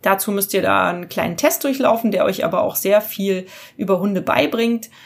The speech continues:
Und so könnt ihr euch schon mal als Hundebesitzer ausprobieren, wenn ihr möchtet. Das ist bestimmt ganz sinnvoll und macht auch zusätzlich Spaß.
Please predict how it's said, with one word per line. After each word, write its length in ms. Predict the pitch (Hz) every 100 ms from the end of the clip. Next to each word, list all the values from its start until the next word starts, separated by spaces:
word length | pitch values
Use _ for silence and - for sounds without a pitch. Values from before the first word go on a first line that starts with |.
| - _
Und 280 | - 202 196
so 140 | 196
könnt 240 | 196 240 262
ihr 140 | 262
euch 160 | - 190
schon 140 | 196
mal 200 | 190 254 -
als 260 | 277 -
Hundebesitzer 800 | 180 170 165 180 180 220 - -
ausprobieren, 680 | - 254 - - - - -
wenn 120 | -
ihr 120 | - -
möchtet. 500 | - - - - - - _
Das 120 | - 214
ist 140 | 214
bestimmt 400 | 220 - 277 269
ganz 220 | 226 175
sinnvoll 520 | 233 320 - 269 262
und 240 | 254 208 -
macht 300 | - - -
auch 100 | 170
zusätzlich 640 | - 170 170 - - -
Spaß. 480 | - - - -